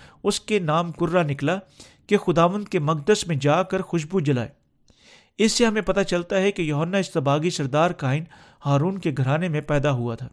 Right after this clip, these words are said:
اور آخرکار سردار کاہن ہوا جو تمام انسانوں کی نمائندگی کرے گا۔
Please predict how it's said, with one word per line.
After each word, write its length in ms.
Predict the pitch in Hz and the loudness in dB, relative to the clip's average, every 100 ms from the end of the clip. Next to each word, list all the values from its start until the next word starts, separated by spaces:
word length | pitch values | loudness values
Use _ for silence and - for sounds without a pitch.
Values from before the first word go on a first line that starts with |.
| _ _ _ _ _ _ _ | _ _ _ _ _ _ _
اور 120 | - 123 | -4 -2
آخرکار 480 | 127 147 139 170 135 - - - | 0 -2 2 2 2 -4 -20 -18
سردار 400 | - 147 131 160 | -6 -2 2 2
کاہن 440 | 165 151 147 170 147 - _ _ _ _ - | 2 0 0 0 -4 -14 _ _ _ _ -2
ہوا 160 | 170 196 | 4 6
جو 160 | 175 | 4
تمام 460 | - 151 151 180 180 165 | 0 0 2 2 0 -4
انسانوں 500 | 151 135 170 170 170 | -6 -4 -2 -2 -2
کی 100 | 160 | -2
نمائندگی 520 | 139 139 165 151 160 | 0 2 0 0 -4
کرے 260 | 143 120 107 | -2 -2 -4
گا۔ 140 | 104 | -10